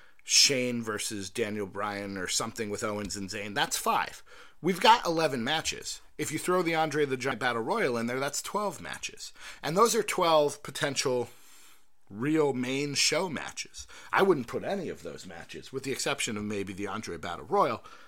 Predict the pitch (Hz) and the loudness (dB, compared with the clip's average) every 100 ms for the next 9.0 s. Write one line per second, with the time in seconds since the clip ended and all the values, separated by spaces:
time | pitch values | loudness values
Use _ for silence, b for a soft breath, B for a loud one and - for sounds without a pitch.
0 | B B B B - 185 185 - - 175 | B B B B 4 8 8 4 -6 -2
1 | - - - - 120 147 165 170 170 170 | -2 -2 -8 -10 0 2 2 -2 -6 -4
2 | - 156 160 156 - 127 113 135 131 - | -2 -2 0 -2 0 0 0 0 -4 -10
3 | - 131 127 107 120 - 117 117 120 120 | -8 -4 -2 -2 -2 0 0 0 -2 0
4 | 117 110 - 104 104 101 - 107 95 101 | 0 -2 -4 -4 -4 -6 -6 -6 -4 -4
5 | 101 139 143 131 120 - B B B 214 | -4 -4 -4 -4 -4 -6 B B B -4
6 | - 277 233 120 104 101 98 92 85 92 | -2 -2 0 2 2 -2 -4 -6 -6 -6
7 | 127 110 - 117 104 90 - - 113 107 | -6 -6 -6 -4 -4 -6 -6 -2 0 0
8 | 90 101 127 123 - - 165 123 104 - | 0 -2 -2 -6 -8 -4 0 0 0 -4